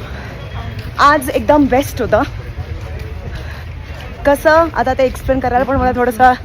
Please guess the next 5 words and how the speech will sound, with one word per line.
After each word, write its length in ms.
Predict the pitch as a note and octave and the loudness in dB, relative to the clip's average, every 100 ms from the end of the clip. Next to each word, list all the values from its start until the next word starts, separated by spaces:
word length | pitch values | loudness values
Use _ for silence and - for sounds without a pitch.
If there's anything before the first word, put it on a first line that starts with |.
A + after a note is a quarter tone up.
| G#3 F#3+ G#3 G#3 G3 - - | -8 -10 -12 -12 -14 -12 -2
हे 60 | |
वाटतोय. 380 | B3+ B3 A#3 C4 D#4+ - - - - - - - - - | 0 0 0 -2 -4 -10 -16 -14 -14 -14 -14 -14 -12 0
मंदिर 260 | C4+ C#4+ E4+ | 4 6 6
बंद 200 | D4 D4 | 6 6
होता 320 | D4+ C#4 | 6 6